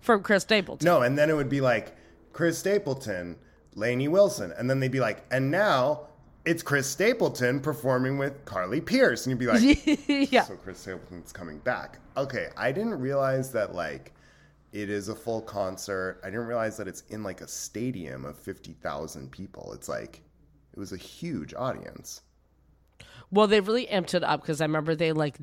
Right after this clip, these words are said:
Speaker 1: downgraded in covid and it was so weird tables, and
Speaker 2: Yeah.
Speaker 1: now it's back to stadium.
Speaker 2: And
Speaker 1: Also, it's insane and so Christian that l-, now, like,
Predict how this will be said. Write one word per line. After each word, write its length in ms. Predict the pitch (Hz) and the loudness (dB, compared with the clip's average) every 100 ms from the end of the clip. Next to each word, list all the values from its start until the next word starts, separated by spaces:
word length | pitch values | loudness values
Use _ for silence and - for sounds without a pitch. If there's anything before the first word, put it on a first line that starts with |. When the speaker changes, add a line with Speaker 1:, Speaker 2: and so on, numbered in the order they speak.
| 131 | 0
Speaker 1:
downgraded 720 | 143 143 147 143 143 135 135 | 2 2 0 -2 -2 -2 -2
in 140 | 135 | -4
covid 400 | - 147 135 143 | -2 -2 0 -2
and 80 | 139 | -2
it 80 | 131 | -4
was 100 | 135 | -4
so 300 | - 147 139 | -2 0 0
weird 400 | 135 139 135 127 | -2 -2 -4 -6
tables, 800 | 147 139 139 143 147 147 - - | -6 -6 -4 -4 -4 -6 -10 -8
and 160 | - 156 | -4 0
Speaker 2:
Yeah. 60 | 151 | 0
Speaker 1:
now 200 | 135 139 | 0 -2
it's 100 | - | -2
back 260 | 143 139 | -2 -2
to 120 | - 147 | -4 -6
stadium. 520 | - - - - 170 - - - | -6 -8 -6 -6 -4 -6 -12 -14
Speaker 2:
And 60 | 147 _ 196 | -16 _ 6
Speaker 1:
Also, 640 | 214 - 285 302 302 285 - _ _ _ - | 6 6 4 4 2 -2 -6 _ _ _ -2
it's 220 | 220 - | -2 0
insane 560 | 254 240 - 202 202 240 | -2 -2 -2 0 2 2
and 180 | 285 262 | 0 -2
so 380 | - 156 156 | 0 2 2
Christian 720 | 160 - 143 - - 170 165 165 | 0 -4 -4 -4 -4 -2 -2 0
that 180 | 147 - | 0 0
l-, 260 | 147 143 - 143 | -6 -6 -10 -4
now, 340 | 139 139 139 | 0 2 2
like, 440 | 143 143 135 127 | 2 0 0 -4